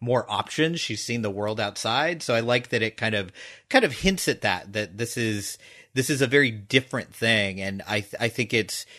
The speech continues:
it's important in that moment that Arash is, is still recovering, uh, because it makes me wonder how he would react to this woman and to this room, because earlier in the movie,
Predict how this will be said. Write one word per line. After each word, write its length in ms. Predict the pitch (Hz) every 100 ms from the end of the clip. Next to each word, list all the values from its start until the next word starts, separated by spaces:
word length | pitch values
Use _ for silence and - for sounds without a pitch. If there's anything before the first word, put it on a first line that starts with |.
| -
it's 160 | 135 127
important 420 | 123 - 233 156
in 120 | 135
that 180 | 123 117
moment 320 | 123 123 113
that 100 | 113
Arash 480 | 107 110 113 110 - -
is, 400 | 110 104 95 - -
is 140 | 120
still 260 | - 139 120
recovering, 720 | 104 - 127 135 147 180 - _ _ _ -
uh, 180 | 107 107
because 280 | 107 127
it 120 | 131 123
makes 200 | 156 -
me 80 |
wonder 260 | 117 110 110
how 320 | - 120 123
he 180 | 143 151
would 160 | 117 101
react 720 | 95 98 110 113 - - - _ _ _ _ -
to 260 | - 160 165
this 240 | 135 120
woman 340 | 113 117 110
and 160 | 107 104
to 120 | -
this 200 | 101 98
room, 200 | 165 240
because 240 | 135 123 117
earlier 340 | 151 214 208
in 80 | 143
the 80 | 117
movie, 560 | 110 104 107 101 98